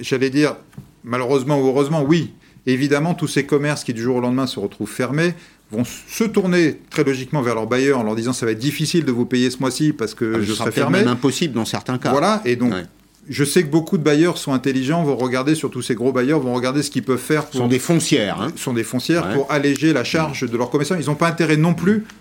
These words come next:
Speaker 1: à perdre les commerçants et à les mettre en faillite.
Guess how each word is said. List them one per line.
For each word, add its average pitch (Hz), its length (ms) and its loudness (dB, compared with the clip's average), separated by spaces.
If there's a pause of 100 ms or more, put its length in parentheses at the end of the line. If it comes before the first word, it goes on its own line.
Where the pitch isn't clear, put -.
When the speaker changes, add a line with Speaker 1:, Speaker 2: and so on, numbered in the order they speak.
(140)
Speaker 1:
à - 60 -2
perdre 160 380 2
les 123 100 0
commerçants 131 580 0
et 131 120 0
à - 20 0
les 117 240 2
mettre 139 220 -2
en 110 40 -4
faillite. 107 360 -4